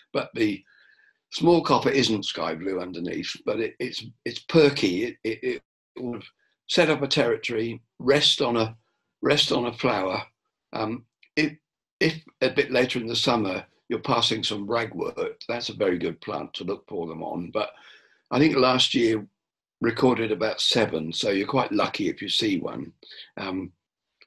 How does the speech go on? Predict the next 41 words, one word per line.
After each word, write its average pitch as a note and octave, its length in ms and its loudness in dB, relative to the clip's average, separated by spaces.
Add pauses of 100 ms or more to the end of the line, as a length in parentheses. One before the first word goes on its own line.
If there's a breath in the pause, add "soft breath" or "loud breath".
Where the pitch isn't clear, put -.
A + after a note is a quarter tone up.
we A2+ 100 4
haven't B2 200 4
got G#2+ 220 0
to F#2 100 -4
double G2 340 2
figures F2+ 440 -4 (540)
for F#2+ 140 -8
a F2+ 60 -10
very G2+ 260 -4
long D#2 260 -4
time, D2+ 420 -6
but - 140 -2
you B2 80 2
never D3 220 4
know. D2 460 -2 (500 soft breath)
But - 240 2 (320)
the A#2+ 80 4
caterpillars C#3+ 540 2
eat A#2+ 200 -2
sorrel, G2 560 0
which A2 260 -8
is A2 160 -8 (160)
a - 40 -18
plant C3 320 -2
we A2+ 100 -2
like A#2+ 240 0
to A2 200 -10 (180)
encourage A2 500 0
in F#2 80 -8
the F2+ 80 -6
park, F2+ 440 -6
but F2 140 -12
we A2+ 120 -12
don't, A2+ 300 -4
we're B2 100 0
not A2 200 -4
very G2 140 -4
successful - 640 -8
at - 120 -12
encouraging D2 600 -8
it, - 120 -14